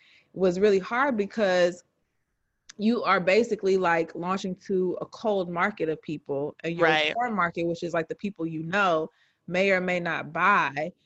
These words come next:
Speaker 1: and, like, launching to a cold market is, like, one, scary, but two,
Speaker 2: Yes.
Speaker 1: also figuring out your audience. So, like, how did you figure out that cold market audience?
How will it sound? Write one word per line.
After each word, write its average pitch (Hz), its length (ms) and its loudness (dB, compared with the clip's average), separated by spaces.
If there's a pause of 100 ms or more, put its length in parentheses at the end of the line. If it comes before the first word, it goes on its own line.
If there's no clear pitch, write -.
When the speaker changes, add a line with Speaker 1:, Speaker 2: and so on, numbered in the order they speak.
(300)
Speaker 1:
and, 196 100 -2
like, 175 160 0
launching 180 500 -2
to 165 200 -4
a 151 60 -4
cold 208 360 0
market 160 580 -2
is, 165 220 -4
like, 156 420 -4 (600)
one, 269 300 2
scary, 180 420 2
but 190 220 -2
two, 320 300 2
Speaker 2:
Yes. 180 220 4
Speaker 1:
also 226 320 2
figuring 220 380 2
out 190 180 -2
your - 200 -4
audience. 190 340 0
So, 202 140 0
like, 190 240 2
how 208 220 -2
did 240 180 -2
you 220 200 -2
figure 196 440 0
out 170 420 0 (600)
that 180 240 2
cold 190 440 0
market 160 640 0
audience? 101 840 -6